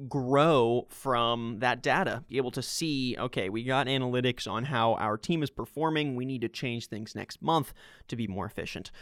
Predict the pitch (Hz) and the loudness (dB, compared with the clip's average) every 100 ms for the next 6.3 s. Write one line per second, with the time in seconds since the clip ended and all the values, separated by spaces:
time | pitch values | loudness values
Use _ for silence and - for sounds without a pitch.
0 | - - 180 165 175 - 196 170 135 - | -18 -4 4 4 4 0 0 2 0 0
1 | 190 165 151 131 123 127 - 135 127 120 | 2 4 4 4 4 2 -4 -2 -2 -2
2 | 117 113 117 120 117 - 139 139 131 127 | -4 -4 2 4 4 0 -4 -2 -4 -2
3 | 107 107 - 151 220 139 98 - - - | -4 -4 0 2 6 6 4 0 -12 -20
4 | _ - 139 135 131 127 120 - 139 - | _ -2 2 4 4 2 0 0 0 0
5 | 110 - - _ - 117 120 104 101 104 | -2 -4 -12 _ -6 -4 -4 -4 -4 -4
6 | 117 - | -6 -8